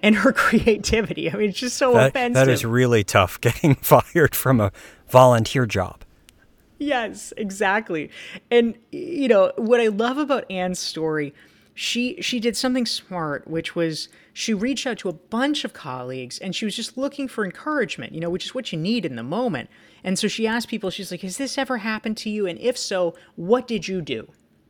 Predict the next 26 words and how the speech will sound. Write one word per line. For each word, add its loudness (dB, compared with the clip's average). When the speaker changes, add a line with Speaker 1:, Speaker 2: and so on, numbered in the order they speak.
Speaker 1:
And -4
so, 0
you -4
know, 0
the -4
interesting -2
thing, -4
you -8
know, -8
lots -4
of -8
people, -6
uh, -8
encouraged 0
her 0
and -6
things -6
like -4
that, -8
which -10
was -8
all 0
good. -6
But -2
one -4
woman -6